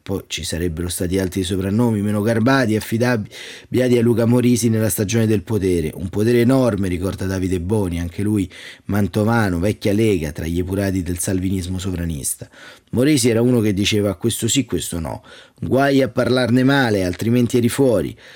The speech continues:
La storia di uno smanettone che ce l'ha fatta, scrive Berizzi. Ha infilato tutte le porte possibili, aveva una venerazione per Salvini ed è riuscito a trasformarla nella rendita massima.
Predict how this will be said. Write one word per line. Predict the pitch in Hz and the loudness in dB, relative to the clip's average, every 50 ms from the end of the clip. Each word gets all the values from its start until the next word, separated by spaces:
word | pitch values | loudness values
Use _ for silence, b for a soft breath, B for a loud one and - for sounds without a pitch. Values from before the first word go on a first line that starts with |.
| B B B - | B B B -4
La | - 107 | -4 -2
storia | - - - 151 147 135 113 95 85 69 - _ _ - _ _ | -2 0 2 2 4 4 4 2 0 0 -2 _ _ -20 _ _
di | - 92 90 | -8 -6 -4
uno | 98 92 98 | -4 -4 -4
smanettone | 90 95 104 101 98 98 90 - - 120 107 107 | -4 -2 -2 -2 -2 -2 -4 -2 -2 0 2 2
che | 104 98 | 2 0
ce | - - 113 | 0 0 0
l'ha | 101 101 | 0 -2
fatta, | - - 80 64 - - - - | -4 -6 -8 -8 -8 -12 -14 -12
scrive | - - - 76 71 65 65 | -12 -12 -10 -10 -10 -10 -10
Berizzi. | 71 73 73 69 67 - - - - - - B B B B B B B B B B B - | -8 -8 -8 -8 -8 -10 -10 -10 -12 -12 -12 B B B B B B B B B B B -6
Ha | - - | -2 2
infilato | 120 123 123 - - 151 143 117 98 95 95 107 107 | 2 2 2 2 2 2 4 4 2 0 0 0 0
tutte | 131 143 131 - 120 | 0 0 0 0 0
le | 113 | 0
porte | 95 117 117 - - 110 | 2 0 0 0 0 0
possibili, | 95 98 98 - - 90 78 71 78 82 90 | 0 0 -2 -2 -2 -2 -2 -2 0 -2 0
aveva | 95 101 107 110 | 0 0 0 0
una | 110 110 | 0 0
venerazione | 104 110 110 117 110 110 110 - - 139 123 92 | 0 2 2 2 0 0 -2 0 0 0 0 0
per | 73 80 | 0 -4
Salvini | - - - 90 80 78 90 82 78 80 | -6 -6 -6 -6 -6 -6 -6 -6 -6 -4
ed | 76 92 | -6 -6
è | |
riuscito | 82 98 - - 131 123 | -6 -4 -4 -2 0 0
a | 107 - | -2 0
trasformarla | - 98 92 - - 110 107 120 135 135 120 110 | -2 -4 -4 -4 -4 -4 -2 0 0 2 2 0
nella | 104 98 95 95 90 101 | 0 0 0 -2 0 0
rendita | 123 127 123 113 113 95 117 | 2 2 4 2 2 2 0
massima. | 107 104 85 65 62 - - - - - - | 0 0 -2 -4 -4 -6 -6 -6 -6 -8 -12